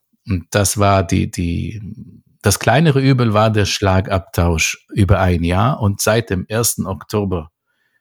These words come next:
äh, können wir sagen, jetzt, äh, äh,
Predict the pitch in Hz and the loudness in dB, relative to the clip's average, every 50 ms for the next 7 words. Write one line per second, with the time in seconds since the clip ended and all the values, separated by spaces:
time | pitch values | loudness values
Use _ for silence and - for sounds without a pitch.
0 | _ _ _ _ _ _ _ _ - - 92 87 85 82 80 - - - - - | _ _ _ _ _ _ _ _ -10 -6 -4 -2 -2 -4 -4 -8 -10 -12 -6 0
1 | 101 95 95 90 90 87 85 85 95 92 90 85 87 85 80 - - 104 101 92 | 2 2 2 4 2 2 2 2 4 4 2 2 0 -2 -2 0 0 2 2 2
2 | - - - - - 110 98 87 _ _ _ - - 95 85 82 82 - 82 85 | 0 -4 -6 -8 -10 -10 -10 -10 _ _ _ -10 -8 -6 -6 -6 -6 -8 -10 -10